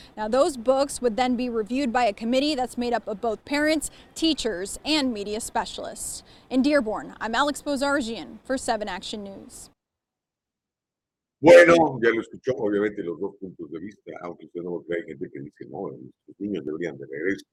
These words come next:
Speaker 2: Como vimos al, al maestro gay que decía que, que eso le había, le hubiera ayudado mucho cuando él era chiquito, ¿no?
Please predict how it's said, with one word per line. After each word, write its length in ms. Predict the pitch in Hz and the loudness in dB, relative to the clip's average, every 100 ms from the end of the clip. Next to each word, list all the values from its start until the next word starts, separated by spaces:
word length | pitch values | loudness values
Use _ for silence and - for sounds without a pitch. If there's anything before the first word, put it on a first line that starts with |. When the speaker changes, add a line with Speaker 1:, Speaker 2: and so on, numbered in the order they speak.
| _ _ _ _ _ _ | _ _ _ _ _ _
Speaker 2:
Como 220 | - 85 82 | -6 -2 -2
vimos 240 | 92 87 82 | -2 -4 -6
al, 120 | 73 73 | -10 -10
al 120 | 80 | -10
maestro 460 | 78 85 - 82 78 | -6 -6 -4 -6 -4
gay 260 | 85 87 82 | -2 -2 -2
que 120 | 78 | -4
decía 400 | 76 71 92 90 | -4 -2 0 0
que, 260 | 73 71 65 | -2 -10 -10
que 100 | - | -10
eso 180 | 78 87 | -8 -4
le 80 | 76 | -4
había, 260 | 71 85 82 | -2 0 0
le 80 | 82 | 0
hubiera 180 | 87 87 | 2 2
ayudado 380 | 82 85 87 85 | 0 0 -2 -2
mucho 260 | 90 - | -6 -8
cuando 260 | - 73 80 | -12 -6 -4
él 80 | 80 | -2
era 280 | 82 71 69 | -4 -8 -12
chiquito, 460 | - - - - - _ | -12 -12 -14 -16 -20 _
¿no? 140 | - | -20